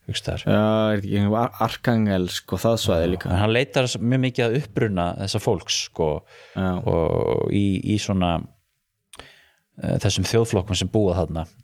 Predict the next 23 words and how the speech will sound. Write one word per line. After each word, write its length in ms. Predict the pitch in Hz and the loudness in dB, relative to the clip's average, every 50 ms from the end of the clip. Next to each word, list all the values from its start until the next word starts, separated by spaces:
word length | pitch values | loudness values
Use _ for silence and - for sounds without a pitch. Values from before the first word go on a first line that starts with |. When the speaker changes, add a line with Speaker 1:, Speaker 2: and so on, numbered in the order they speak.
| - _ - | -20 _ -2
Speaker 1:
nyrst, 560 | 101 92 87 87 - - - - - - - - - _ _ _ _ _ - | 2 2 2 2 0 -4 -6 -6 -10 -10 -10 -10 -16 _ _ _ _ _ 0
Speaker 2:
Mm. 80 | 107 101 | 2 2
Speaker 1:
eh, 200 | 98 90 87 - - - - - - - _ - - 101 - | 2 2 0 -4 -6 -12 -20 -20 -20 -20 _ -8 -6 -6 -6
sem 240 | - - - 101 95 | -4 -2 2 2 4
eru 140 | 90 85 85 | 4 4 2
svona 320 | 85 - 92 85 82 80 73 - - - | 2 2 2 2 2 2 0 -2 -6 -16
af 180 | - - - | -14 -2 0
mongólskum 640 | 98 92 95 101 101 101 104 95 - - - 92 92 | 2 2 4 2 0 2 0 0 0 2 2 2 2
uppruna. 400 | 92 - 95 82 78 78 80 - _ _ _ _ _ _ _ _ _ _ _ _ _ _ _ _ _ - | 2 2 0 0 0 -2 -6 -8 _ _ _ _ _ _ _ _ _ _ _ _ _ _ _ _ _ -2
Speaker 2:
Já. 200 | - 101 95 90 | 0 2 2 2
Speaker 1:
Eh, 560 | 87 87 87 85 80 80 80 80 80 82 85 - - - - - - - - - - - - - - - - - _ _ _ _ _ _ _ _ _ _ _ _ _ _ _ _ - | 2 2 2 2 2 2 2 0 0 0 -2 -4 -8 -14 -20 -20 -20 -20 -20 -20 -20 -20 -20 -20 -20 -20 -20 -20 _ _ _ _ _ _ _ _ _ _ _ _ _ _ _ _ 0
og 420 | 101 95 90 92 92 92 95 - - - _ _ | 2 4 4 4 4 2 0 -2 -6 -14 _ _
færir 280 | - - - 98 92 92 | -6 -2 0 0 2 4
rök 180 | 95 95 - - | 2 2 2 2
fyrir 180 | 104 92 92 | 0 0 2
því 100 | 92 98 90 | 2 2 2
að, 160 | 87 87 - - | 4 2 0 0
að, 160 | - 90 90 | -2 -2 0
hérna, 320 | 92 90 87 90 87 85 85 85 82 - _ _ _ _ _ _ _ _ _ _ - - | 0 0 0 0 -2 -2 -2 -2 -4 -6 _ _ _ _ _ _ _ _ _ _ -20 -18
það 260 | - - - 92 87 87 | -14 -2 0 0 0 0
komi 220 | - - 95 90 87 | 0 2 2 2 2
þetta 280 | 87 87 - - 85 | 2 0 0 0 0
og, 260 | 82 85 85 87 - | 2 2 2 0 -2